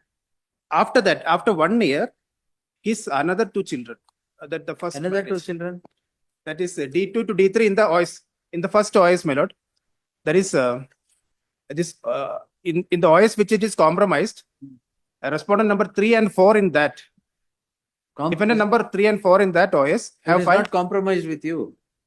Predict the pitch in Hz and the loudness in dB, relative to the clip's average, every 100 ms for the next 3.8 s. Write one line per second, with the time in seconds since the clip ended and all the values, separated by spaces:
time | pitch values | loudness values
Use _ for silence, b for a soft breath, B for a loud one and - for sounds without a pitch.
0 | _ - 208 240 220 226 220 196 165 131 | _ -6 -6 -4 -4 -2 -6 -8 -8 -4
1 | 175 175 220 135 _ _ _ _ _ - | -4 -2 -4 -4 _ _ _ _ _ -4
2 | 165 233 202 196 185 117 _ _ _ _ | 0 2 0 -2 -6 -6 _ _ _ _
3 | _ 175 170 151 175 190 175 | _ -16 -8 -6 -4 -2 -2